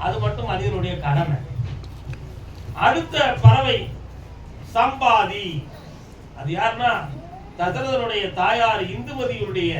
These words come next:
தசரதனுடைய தாயாருடைய பேர் இந்துமதி. அந்த இந்துமதி என்ப தாயாருக்கு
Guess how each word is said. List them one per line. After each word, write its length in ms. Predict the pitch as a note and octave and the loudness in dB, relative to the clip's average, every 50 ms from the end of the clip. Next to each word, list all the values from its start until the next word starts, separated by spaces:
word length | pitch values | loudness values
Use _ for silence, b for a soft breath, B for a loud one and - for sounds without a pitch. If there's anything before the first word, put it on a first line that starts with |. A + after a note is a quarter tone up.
| C#3 - - - - - - - - - - - E3 | -2 -4 -6 -8 -12 -14 -14 -14 -16 -18 -10 -4 -2
தசரதனுடைய 580 | F3 F3+ G#3 A#3+ A#3+ A#3+ A3+ A3+ A3 G#3 G3 F#3+ - - | 0 0 0 0 -2 -2 -2 0 0 0 0 0 0 0
தாயாருடைய 520 | A#3 G3+ G#3 A3 A3+ G#3+ G#3 G3+ F#3+ F#3 F3 E3+ - | 2 2 4 4 2 2 2 0 -2 -2 -2 -4 -4
பேர் 200 | F#3 - - D#3+ E3+ | -6 -4 -4 -2 -4
இந்துமதி. 480 | - - - F#3 F3 D#3+ D3+ C3 C3 C#3 C3+ A2+ - - - - - - - - - - - - - - - - - - - - - - - - - - - - - - - - - - - - - - - - F#3+ | -4 -4 -6 -6 -4 -2 0 2 2 2 2 0 -4 -10 -14 -14 -14 -14 -14 -14 -16 -18 -18 -18 -18 -20 -20 -20 -20 -20 -20 -20 -20 -20 -20 -20 -20 -20 -20 -20 -20 -20 -18 -18 -18 -18 -18 -18 -18 -16 -6 -2 -2
அந்த 160 | G#3+ A3+ A3+ A3+ A3 B3 | -2 0 0 -2 -2 -2
இந்துமதி 480 | C#4 D#4 E4 F4+ E4+ D#4+ D#4 D4+ D4+ D#4 D4+ C#4+ C4 | -2 -2 0 2 4 4 4 4 4 2 2 2 0
என்ப 180 | C4 B3 A#3+ A#3+ A#3 A3+ G#3+ G3 F#3 - - F#3+ | 0 0 2 4 4 4 4 2 -2 -4 -2 2
தாயாருக்கு 600 | G#3 A#3 B3 B3 A#3 A3+ A3 G#3+ - - C#4 | 2 4 6 6 6 4 4 0 -4 -4 -4